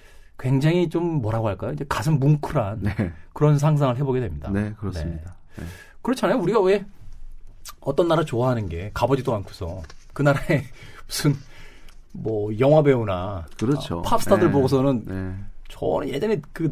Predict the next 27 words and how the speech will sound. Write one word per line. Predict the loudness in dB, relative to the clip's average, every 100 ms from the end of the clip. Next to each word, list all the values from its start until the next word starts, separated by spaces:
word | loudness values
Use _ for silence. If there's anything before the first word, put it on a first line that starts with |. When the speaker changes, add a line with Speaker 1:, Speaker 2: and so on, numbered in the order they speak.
| 0
Speaker 1:
아바 | 4 4 4 2
보고서 | 2 2 2
어릴 | 0 0 -2
때 | -4 -6 -8 -12 -16 -20
스웨덴이란 | -8 -4 0 2 2 2 2 2
나라가 | 2 2 0 -2
그냥, | 0 2 2 0
그냥 | 0 4 6
좋았어요. | 4 2 -2 -6 -12 -2
Speaker 2:
네. | 0 0 -2 -8 -12 -2
Speaker 1:
뭘 | 4
나한테 | 4 4
해준 | 2 2 2
게 | 2
없는데. | 2 2 2 4 4 4 -2 -8 -8 -8 -4
<laughs> | -6 -6 -10 -12 -14 -6
그런 | 0 4
것처럼 | 4 4 4
아마 | 4 4 0 -6 -18 -16 -8
이 | -2
비티에스가 | 0 2 2 0 0
그런 | 2 4
영향력을 | 4 4 4 2 2 2
발휘해주지 | 2 2 0 0 -2
않을까 | -2 -4 -6 -8 -8 -4
Speaker 2:
네, | -2
Speaker 1:
하는 | -2